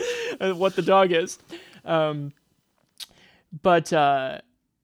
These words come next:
because we, the, the Norwegian shoots one of the men in the leg, the, the captain of, of the group is just like, "Okay, I can't have this," and,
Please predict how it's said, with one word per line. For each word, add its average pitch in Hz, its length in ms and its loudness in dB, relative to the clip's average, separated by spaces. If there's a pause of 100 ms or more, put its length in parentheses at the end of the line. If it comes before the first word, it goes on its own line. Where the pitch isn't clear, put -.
(600)
because 220 320 4
we, 214 280 0
the, 165 600 2
the 160 280 -4
Norwegian 180 640 0
shoots 233 320 -2
one 196 140 0
of 151 80 -4
the 160 60 -2
men 262 220 2
in 165 80 0
the 160 80 -2
leg, 165 560 0
the, 143 400 0
the 156 100 -8
captain 151 720 -6 (120)
of, 139 240 -4 (100)
of 143 220 -4
the 139 100 -8
group 156 500 -4
is 139 120 -14
just - 160 -12
like, - 100 -16
"Okay, - 280 -10
I 143 40 -8
can't 175 260 -2
have 143 200 -2
this," 151 340 -6
and, 160 220 -12